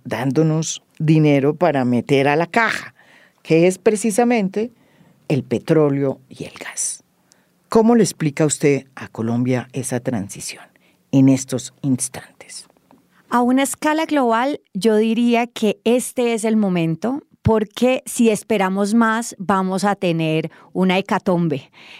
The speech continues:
Speaker 2: Entonces, no vamos a tener otro planeta. No tenemos más tiempo, realmente. Eso es lo que los jóvenes, sobre todo, sentimos esa presión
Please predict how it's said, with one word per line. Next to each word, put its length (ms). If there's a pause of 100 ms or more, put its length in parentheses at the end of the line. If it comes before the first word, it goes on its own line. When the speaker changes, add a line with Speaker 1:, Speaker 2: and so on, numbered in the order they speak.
(120)
Speaker 2:
Entonces, 580
no 140
vamos 340
a 80
tener 380 (160)
otro 260
planeta. 440
No 120
tenemos 460
más 180
tiempo, 420 (120)
realmente. 640
Eso 160
es 80
lo 140
que 320 (320)
los 180
jóvenes, 540
sobre 300
todo, 260
sentimos 960
esa 220
presión 640